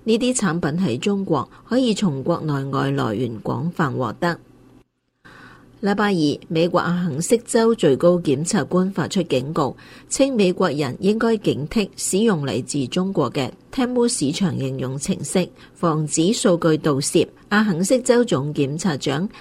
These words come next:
格里芬接受福克斯商業採訪時話，嚟自中國嘅威脅並唔新鮮，而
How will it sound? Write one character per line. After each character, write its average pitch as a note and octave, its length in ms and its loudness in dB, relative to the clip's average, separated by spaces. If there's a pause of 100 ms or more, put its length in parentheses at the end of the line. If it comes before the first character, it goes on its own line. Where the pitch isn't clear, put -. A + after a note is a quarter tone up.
(120)
格 F#3 140 0
里 C#3 240 0
芬 B3 280 -2
接 F3+ 200 2
受 F3 260 -2
福 F#3 160 -2
克 G3 220 -2
斯 G3+ 180 0
商 G3+ 260 -2
業 D3+ 120 0
採 C#3+ 240 -2
訪 C#3+ 200 -2
時 D#3 200 -2
話， B2 280 -2 (440)
嚟 E3+ 180 2
自 F#3+ 220 0
中 C4+ 240 -4
國 G3 180 2
嘅 C#3 140 0
威 B2+ 200 0
脅 F3 240 0
並 C3+ 240 -4
唔 G2 60 -8
新 F#3+ 240 0
鮮， B3+ 300 2 (340)
而 D#3 80 -2